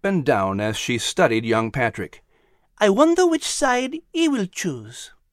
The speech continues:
"Where is my birthday namesake?" Uncle Patrick asked. Patrick stood up from the stump but didn't move. "Here I am!"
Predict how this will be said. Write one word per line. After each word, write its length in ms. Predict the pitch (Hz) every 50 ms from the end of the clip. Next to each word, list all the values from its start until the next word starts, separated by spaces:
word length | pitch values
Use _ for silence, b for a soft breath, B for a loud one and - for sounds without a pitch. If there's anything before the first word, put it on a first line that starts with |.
| _ _ _ _ _ _ _ _ _ _ _ _ _ _ _ _ _ _ _ _ _ _
"Where 360 | - - 196 233 262 262 247 233
is 160 | 180 127 110
my 240 | 117 135 135 123 110
birthday 580 | 92 - - 147 - - - - 117 117 113
namesake?" 640 | 110 147 202 180 139 - - - 107 82 - - - _ _ _ _ _ _ _ _
Uncle 220 | - 120 104 110 101
Patrick 380 | - 117 107 95 - 104 98
asked. 380 | 110 104 110 120 - - - - - - - - - - - - - - - - -
Patrick 340 | - 127 139 143 - - -
stood 280 | - - - 175 180 180
up 160 | 190 185 - -
from 200 | 170 175 180 175
the 80 | 190 156
stump 340 | - - 180 196 196 175 - - - -
but 120 | - 156 110
didn't 240 | 123 147 160 170 151
move. 440 | 139 131 117 104 101 90 - - - - - - - - - -
"Here 200 | - - 415 453 440 415
I 60 | 370 302
am!" 440 | 294 285 302 330 392 440 440 381